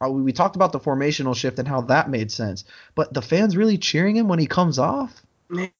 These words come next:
Speaker 2: I, at first I was like, "Okay, you know, I'm, I'm an optimist at heart." So I was like, "Okay, Willian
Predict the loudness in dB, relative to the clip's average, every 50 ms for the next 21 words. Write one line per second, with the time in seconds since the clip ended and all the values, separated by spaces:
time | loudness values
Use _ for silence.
0 | _ _ _ -4 -2 -2 -2 -2 -4 -4 -4 -4 -4 -4 -4 -4 -2 2 4 4
1 | 4 4 4 2 2 2 2 0 0 0 -2 -2 0 0 2 2 2 0 -2 -2
2 | -2 -2 -2 -2 -2 -4 -4 -2 2 4 6 6 6 4 4 2 2 0 0 0
3 | -4 -2 0 0 -2 -2 -2 -6 -6 -4 -4 -4 -4 -2 0 0 0 2 2 4
4 | 4 4 4 4 4 2 2 0 -2 -6